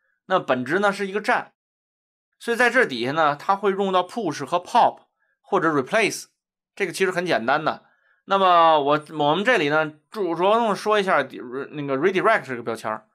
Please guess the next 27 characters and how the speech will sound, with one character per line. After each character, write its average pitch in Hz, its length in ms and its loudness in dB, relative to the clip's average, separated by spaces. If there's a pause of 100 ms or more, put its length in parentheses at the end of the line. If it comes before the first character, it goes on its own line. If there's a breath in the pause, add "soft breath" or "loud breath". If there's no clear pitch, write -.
(280)
它 220 240 2
会 202 140 -2
形 185 340 -6
成 185 220 -6
一 214 60 -6
个 220 100 0
自 254 200 -12
动 196 160 -4
的 123 60 -6
跳 117 180 -4
转。 101 240 -14 (600)
就 208 120 -10
是 208 60 -8
自 330 100 -4
动 330 120 2
跳 190 160 4
转 123 160 2
是 131 80 0
什 135 100 -2
么 147 60 -6
意 151 100 -4
思 127 140 -8
呢？ 120 120 -4
只 131 300 -4
要 196 260 4
这 185 300 -2
个 120 420 0